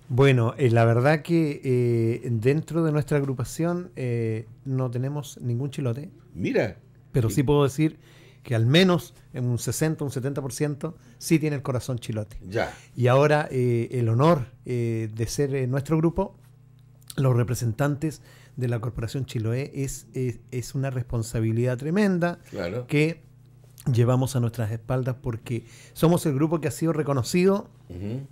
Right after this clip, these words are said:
Speaker 1: en estos veintiún años por su calidad, por el respeto hacia la música de Chiloé. Y que la verdad que hacemos y la transmitimos con todo corazón.
Speaker 2: Sin duda.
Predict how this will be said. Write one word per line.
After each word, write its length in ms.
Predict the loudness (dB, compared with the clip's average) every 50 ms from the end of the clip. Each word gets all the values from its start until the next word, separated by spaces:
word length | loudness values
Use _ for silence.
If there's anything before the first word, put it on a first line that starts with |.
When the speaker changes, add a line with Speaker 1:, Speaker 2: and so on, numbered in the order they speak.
| -18 -6 -2
Speaker 1:
en 100 | 0 0
estos 220 | 2 0 0 -2
veintiún 340 | 0 0 0 0 0 0 0
años 380 | 0 0 0 0 -2 -4 -6 -10 -18 -20 -20 -20 -20 -18 -8
por 180 | -6 -6 -4 -4
su 200 | -6 -8 -8 -6
calidad, 540 | -4 -2 0 2 2 2 2 2 0 -2 -6 -14 -20 -20 -20 -20 -20 -20 -20 -20 -20 -20 -20 -20 -20 -20 -10 -2
por 160 | 0 2 2
el 100 | 2 2 0
respeto 680 | -2 -4 -4 -2 0 2 4 4 2 0 -2 -4 -4 -8 -16 -20 -20 -20 -20 -20 -10
hacia 320 | -8 -8 -6 -2 -2 0 0
la 80 | 0
música 400 | 0 -2 -2 -4 -6 -8 -8 -6
de 80 | -8 -8
Chiloé. 480 | -10 -10 -10 -8 -8 -6 -8 -10 -12 -14 -20 -20 -20 -20 -20 -20 -20 -10 -4
Y 140 | -2 -2 0
que 100 | 2 2
la 100 | 2 2
verdad 260 | 2 2 2 2 2
que 80 | 2 0
hacemos 420 | -2 0 0 0 0 2 0 -2
y 20 | -2
la 100 | -4 -4
transmitimos 500 | -4 -4 -4 -4 -6 -6 -6 -8 -8 -8
con 180 | -8 -10 -10 -8
todo 220 | -6 -6 -6 -6 -6
corazón. 360 | -6 -8 -10 -10 -14 -18 -20 -20 -20 -20 -20 -20 -20 -20
Speaker 2:
Sin 240 | -10 -8 -6 -2
duda. 320 | 0 2 2 2 0 0